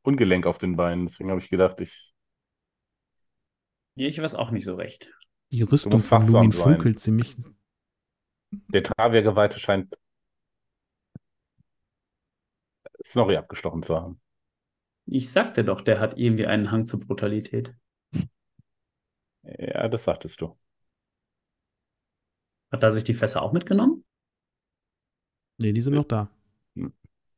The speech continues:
Speaker 2: Oh, gut.
Speaker 1: Gut?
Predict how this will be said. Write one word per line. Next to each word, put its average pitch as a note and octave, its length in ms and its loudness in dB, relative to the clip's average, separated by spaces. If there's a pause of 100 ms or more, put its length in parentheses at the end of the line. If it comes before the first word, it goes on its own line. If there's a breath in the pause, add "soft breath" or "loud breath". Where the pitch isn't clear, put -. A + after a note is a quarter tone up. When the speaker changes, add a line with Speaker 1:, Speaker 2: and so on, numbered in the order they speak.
(1200)
Speaker 2:
Oh, A2+ 280 -4
gut. A#2+ 400 2 (2000)
Speaker 1:
Gut? - 440 0